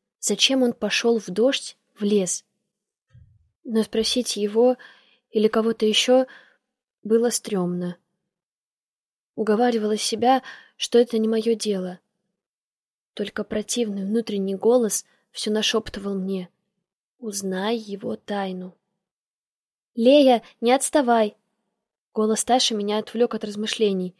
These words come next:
Я чуть не врезалась в колонну. Вот бы на потеху остальным было шоу. «Иду я, иду», пробурчала в ответ. В аудиторию заходила с опаской.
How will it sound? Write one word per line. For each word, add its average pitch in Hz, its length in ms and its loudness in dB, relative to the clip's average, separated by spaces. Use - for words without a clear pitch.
Я 214 140 0
чуть 226 180 -6
не 254 80 0
врезалась 240 460 2
в - 60 -16
колонну. 226 600 0
Вот 240 200 4
бы 233 100 2
на 226 100 2
потеху 220 400 -2
остальным 214 540 0
было 208 200 -2
шоу. 196 400 -6
«Иду 226 360 0
я, 180 320 -4
иду», 196 400 -4
пробурчала 190 600 -6
в 185 60 -8
ответ. 185 460 -10
В 208 60 -8
аудиторию 214 680 2
заходила 214 520 -4
с - 120 -6
опаской. 196 600 -10